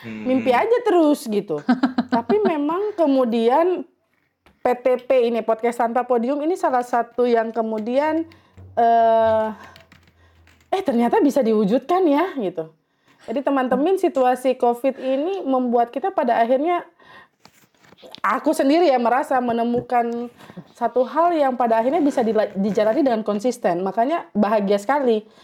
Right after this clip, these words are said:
Speaker 2: Bahagia menjalani sa-, sebuah hal yang selama ini memang aku orangnya nggak konsisten banget. Nggak konsisten perihal apapun ya, termasuk resolusi tiap tahun tuh pengen langsing, nggak langsing-langsing.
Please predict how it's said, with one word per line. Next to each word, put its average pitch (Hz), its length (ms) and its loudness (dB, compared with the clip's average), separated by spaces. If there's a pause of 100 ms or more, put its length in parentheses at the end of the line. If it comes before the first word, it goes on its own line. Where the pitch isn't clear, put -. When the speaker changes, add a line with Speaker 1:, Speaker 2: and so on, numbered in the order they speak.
(320)
Speaker 2:
Bahagia 208 460 0
menjalani 208 560 0
sa-, 202 180 -2
sebuah 196 560 0
hal 247 300 0
yang 202 340 0
selama 190 380 -2
ini 233 260 -2
memang 277 460 -2 (420)
aku 202 220 -4
orangnya 254 400 0 (160)
nggak 175 260 -4
konsisten 165 560 -4
banget. 156 460 -4 (840)
Nggak 175 80 0
konsisten 214 640 0
perihal 208 400 0
apapun 247 500 0
ya, 202 220 0
termasuk 175 500 -4
resolusi 190 600 -2
tiap 190 280 -2
tahun 202 340 -2
tuh 208 100 -2
pengen 180 320 0
langsing, 202 540 0
nggak 175 180 0
langsing-langsing. 277 1400 2